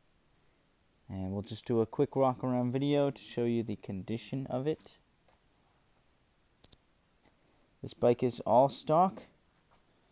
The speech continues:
uh, except for a fender eliminator kit, which is very important on these. It looks, looks way better without the fender there. Uh, let's make our way around.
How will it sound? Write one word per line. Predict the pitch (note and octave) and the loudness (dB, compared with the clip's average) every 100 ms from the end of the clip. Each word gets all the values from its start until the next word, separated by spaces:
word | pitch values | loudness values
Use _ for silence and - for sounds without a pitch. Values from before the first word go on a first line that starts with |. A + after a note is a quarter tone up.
| _ _ G#2 | _ _ -2
uh, | G#2+ - | 2 2
except | A2 - B2 | 0 2 2
for | - B2+ B2 | 2 4 4
a | G2+ | 4
fender | - A#2+ A#2 | 0 0 0
eliminator | G2+ G2 C3 D3 D3 C#3 C#3 | 0 0 0 2 0 0 -2
kit, | - D3 - - | -2 -2 -2 -10
which | F2+ - | -12 -8
is | G2 F#2 - - _ _ _ _ _ _ _ _ - | -10 -8 -12 -18 _ _ _ _ _ _ _ _ -6
very | A2 G#2 | -2 -2
important | G#2 - B2 A#2+ | -2 2 2 4
on | A#2+ A#2 | 2 2
these. | A#2 A#2 - | 2 0 -2
It | |
looks, | G2+ G2+ - - - - - - | -6 -6 -8 -12 -14 -18 -20 -12
looks | G#2 - | -12 -8
way | - G2+ | 2 4
better | G2+ G#2+ A2+ A2 | 6 4 4 4
without | G#2 A2 G#2+ | 2 -2 -4
the | |
fender | - G#2+ A2 A#2 | -4 -2 -2 -2
there. | A#2+ B2 A#2+ _ _ _ _ _ _ _ _ _ _ - | -2 -4 -6 _ _ _ _ _ _ _ _ _ _ -14
Uh, | G2 G2 F#2+ F#2+ | -10 -8 -8 -8
let's | G2 - | -10 -10
make | A#2 A2 | -8 -6
our | A2 | -4
way | G2+ C3 C3+ | 0 2 2
around. | G#2+ B2 D#3 D#3 D#3 D#3 | 2 2 2 0 0 -4